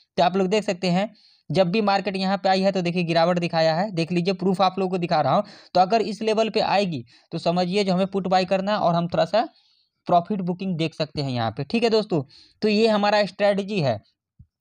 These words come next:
और इसके अंदर जो है हमें वॉल्यूम भी देखना है दोस्तों। आप लोग देख सकते हैं वॉल्यूम यहाँ पे देखिए कितना हाई है,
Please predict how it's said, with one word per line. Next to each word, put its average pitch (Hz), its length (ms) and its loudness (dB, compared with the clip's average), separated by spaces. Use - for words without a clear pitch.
और 202 140 2
इसके 208 340 -2
अंदर 233 320 0
जो 208 100 -4
है 208 160 2
हमें 202 220 -4
वॉल्यूम 180 440 0
भी 214 100 -2
देखना 175 340 0
है 165 80 0
दोस्तों। 131 360 -6
आप 180 180 2
लोग 208 160 0
देख 214 160 0
सकते 214 260 -2
हैं 208 100 4
वॉल्यूम 208 380 0
यहाँ 196 240 2
पे 208 80 2
देखिए 180 320 -2
कितना 202 340 -2
हाई 175 280 2
है, 117 240 -4